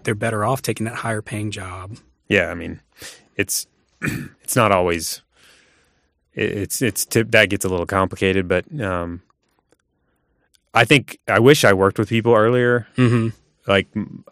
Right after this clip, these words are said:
Speaker 2: I, I would love to be able to talk to people before they take out the loans. And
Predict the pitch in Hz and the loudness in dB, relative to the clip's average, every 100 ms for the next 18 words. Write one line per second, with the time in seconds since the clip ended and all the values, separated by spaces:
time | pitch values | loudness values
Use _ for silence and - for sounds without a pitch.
0 | - 120 - 110 104 101 95 117 101 110 | -2 0 0 2 2 2 -2 -4 2 4
1 | 123 - 104 101 90 - 101 92 - 101 | 2 0 2 4 2 2 2 2 -2 -4
2 | 92 92 92 - - 92 101 113 135 147 | -6 -4 -6 -6 -4 0 2 4 2 0
3 | 139 139 156 156 165 175 - _ _ _ | 0 0 0 -2 -4 -6 -10 _ _ _
4 | _ _ _ _ _ _ - 101 95 92 | _ _ _ _ _ _ 2 4 4 0